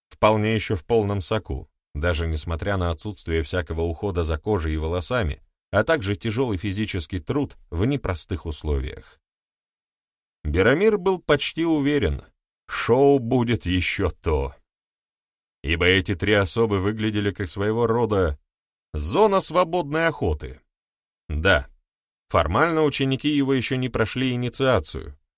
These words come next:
то есть взрослыми не являлись, и женщина им не положена.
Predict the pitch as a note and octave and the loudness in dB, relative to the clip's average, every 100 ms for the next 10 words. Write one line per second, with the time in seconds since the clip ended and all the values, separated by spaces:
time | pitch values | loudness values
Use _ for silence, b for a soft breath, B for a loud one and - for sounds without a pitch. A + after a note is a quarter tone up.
0 | _ _ F2 E2 - - F2 E2 G2 A#2 | _ _ 0 0 -2 -6 -2 2 4 2
1 | - A#2 A2 G2 G#2+ B2 B2+ G2+ F#2 F#2 | 2 0 0 0 0 0 0 4 4 4
2 | F2 - - D#2+ D#2 A#2 E3 - F#2 D2 | 0 -6 -8 -4 -2 -2 -2 -4 -2 0
3 | C#2+ D2+ - C#3 B2 D#2+ C#2+ C#2 A1+ | 0 -2 0 2 2 0 -2 -4 -10